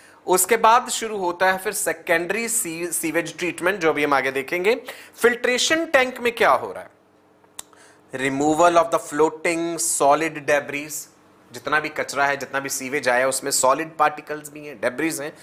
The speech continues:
तो वो फिल्ट्रेशन के जरिए हटा लिए जाते हैं। सीक्वेंशियल फिल्ट्रेशन है, पहले बड़े-बड़े पार्टिकल हट गए, फिर उससे छोटे, फिर उससे छोटे, फिर हम उसे सेडिमेंट होने के लिए छोड़ देते हैं कि भाई सेडिमेंट हो जाए,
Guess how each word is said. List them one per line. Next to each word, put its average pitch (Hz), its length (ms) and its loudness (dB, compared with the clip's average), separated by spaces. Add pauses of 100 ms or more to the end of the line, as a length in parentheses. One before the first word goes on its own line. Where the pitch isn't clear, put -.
(240)
तो 185 60 6
वो 196 80 8
फिल्ट्रेशन 185 540 0
के 180 120 0
जरिए 156 280 2
हटा 156 260 4
लिए 160 180 -2
जाते 156 300 0
हैं। 180 160 -4 (220)
सीक्वेंशियल 226 800 0
फिल्ट्रेशन 160 580 -4
है, 104 120 -12
पहले 156 260 2
बड़े-बड़े 156 340 2
पार्टिकल 151 400 0
हट 135 140 -4
गए, 143 140 -2
फिर 147 160 -2
उससे 160 240 -2
छोटे, 147 320 0
फिर 147 140 0
उससे 151 220 -2
छोटे, 143 380 -4 (380)
फिर 254 120 6
हम 240 160 0
उसे 247 220 -2
सेडिमेंट 214 540 0
होने 185 200 -4
के 185 140 -6
लिए 180 120 -4
छोड़ 165 220 -4
देते 113 220 -12
हैं - 20 -12
कि 143 60 -10
भाई 180 100 -2
सेडिमेंट 190 440 0
हो 175 80 0
जाए, 165 240 0